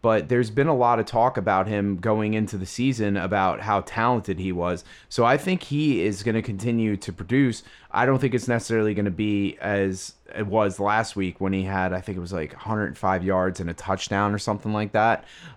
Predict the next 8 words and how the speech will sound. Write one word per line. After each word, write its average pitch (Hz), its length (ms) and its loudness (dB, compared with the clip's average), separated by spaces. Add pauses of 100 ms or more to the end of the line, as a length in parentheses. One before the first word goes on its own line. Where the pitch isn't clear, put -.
Um, 101 560 2
but 120 220 2
I 120 140 0
think 165 240 -4
he's 165 200 -2
gonna 151 160 2
be 139 340 0
a, 117 520 0